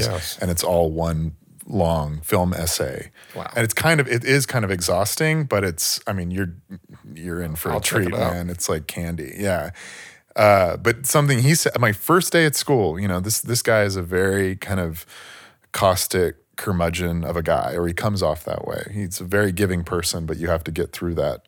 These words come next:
Speaker 2: you know,
Speaker 1: Yeah.
Speaker 2: initial, initial, uh, layer. And, uh, it was, like, me and seven other kids, and we were sitting around, and he wasn't talking, and we, he took us outside, and he was, he was always smoking cigarettes and drinking coffee, and so he was smoking a cigarette, and he was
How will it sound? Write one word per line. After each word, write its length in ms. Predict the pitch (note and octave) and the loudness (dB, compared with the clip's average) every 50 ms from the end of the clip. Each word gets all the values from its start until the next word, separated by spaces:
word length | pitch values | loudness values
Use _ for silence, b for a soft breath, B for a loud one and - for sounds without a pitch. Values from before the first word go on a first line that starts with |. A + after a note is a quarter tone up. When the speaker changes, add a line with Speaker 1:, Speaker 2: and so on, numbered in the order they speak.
| _ _ - | _ _ -4
Speaker 2:
you 140 | G2 G2 F2+ | -2 0 0
know, 140 | E2 E2 | 2 0
Speaker 1:
Yeah. 180 | D2+ - - - - - | 0 -2 -4 -8 -8 -4
Speaker 2:
initial, 500 | F#2 F#2 F2 D#2+ - - D#2+ D2+ D2+ - - - | -2 0 0 0 -2 -4 -4 -6 -8 -10 -8 -6
initial, 560 | G#2 F#2 F2 E2 - - E2+ D#2+ E2 D#2+ D#2 | -2 -2 -2 -2 -2 -2 -2 -2 0 0 0
uh, 180 | D2+ D2+ - - | 0 0 -2 -2
layer. 400 | - E2+ F2 F#2 G2 F2+ - - B B B B B B B B B B B B B B B B B B B B B B B _ - - | 0 0 2 4 2 2 0 -2 B B B B B B B B B B B B B B B B B B B B B B B _ -6 -4
And, 400 | F2+ E2+ E2 E2 E2 D#2 D2+ E2 | -2 0 0 0 0 0 0 0
uh, 200 | D#2 D2 D2+ - - - | 0 0 0 -2 -4 -4
it 60 | - | -2
was, 200 | F#2 F2 F2 F2 | -2 -2 0 0
like, 180 | D#2 D2 D2+ - E2+ | -2 -2 -2 -2 0
me 180 | F2+ F2+ F#2 | 2 2 2
and 160 | F2 E2 E2+ E2+ | 2 2 0 0
seven 320 | - - E2+ E2 F2 E2+ | 2 2 2 2 4 2
other 160 | E2 D#2+ E2 | 2 2 0
kids, 480 | E2+ - - - E2 E2 E2 E2 D#2+ E2 | 0 -2 0 2 2 2 2 0 0 -2
and 100 | E2+ D#2+ | -2 -2
we 80 | D#2+ | 0
were 120 | D#2+ E2+ F2 | 0 0 0
sitting 360 | - - - E2 E2 F2 E2+ | 0 0 0 0 0 0 0
around, 440 | E2 D#2+ E2 E2 D#2+ E2 E2+ E2 D#2+ | 0 2 2 2 2 2 0 0 0
and 100 | E2 E2+ | -2 -2
he 60 | F2+ | 0
wasn't 340 | E2+ E2+ F#2 F#2 G2 F2+ D2 | 2 4 4 4 2 0 0
talking, 600 | - G2 E2+ D#2+ E2+ - F2+ F2 E2 E2+ E2+ E2 | 2 4 4 4 2 0 -2 0 0 0 0 0
and 100 | D#2 D#2 | -2 -2
we, 240 | D#2+ E2 F2 F#2 - | 0 0 -2 -2 -2
he 80 | - G#2 | -4 -2
took 220 | - - A2 A2+ | -2 0 2 2
us 120 | G#2 - | 2 4
outside, 460 | A2 F#2+ F#2 - - G2+ F2+ E2+ E2+ E2+ | 4 4 4 4 4 4 6 6 6 4
and 80 | E2+ | 2
he 60 | E2+ E2+ | 0 -2
was, 160 | E2+ F2 - | -4 -4 -4
he 160 | - A2+ G2+ F#2+ | -4 -2 -2 0
was 140 | F2+ F2 F2+ | 0 2 2
always 220 | F2+ F2 F2+ F2 | 2 2 2 2
smoking 320 | - - F2 E2+ - F#2 F2+ | 0 0 0 0 0 -2 -2
cigarettes 640 | - - F2+ E2+ F2 E2+ E2 E2 E2 E2 D#2+ - - | -2 0 0 2 4 4 6 6 4 4 2 -2 -4
and 200 | F2+ E2+ E2+ D#2+ | -4 -4 -2 -2
drinking 260 | F2 E2+ D#2+ E2+ D#2+ | -2 -4 -2 -4 -4
coffee, 500 | D#2 - E2+ D#2 D#2 D#2+ - F2 E2+ D#2+ E2 | 0 2 2 2 2 2 0 -2 -2 0 -2
and 120 | E2+ D#2+ | -2 -4
so 140 | - - D2+ | -4 -4 -6
he 60 | D#2 | -4
was 100 | E2 E2 | -4 -4
smoking 340 | - - F2+ E2 D#2+ - E2+ | -2 -2 -2 -2 -2 -2 -2
a 40 | D#2+ | -2
cigarette, 520 | - - E2+ E2+ E2 D#2+ D#2+ E2 D#2+ C2+ | 0 0 0 0 0 2 2 2 0 -2
and 80 | B1 E2+ | -4 -6
he 60 | F2 | -8
was 220 | E2+ E2+ F2+ B | -6 -6 -8 B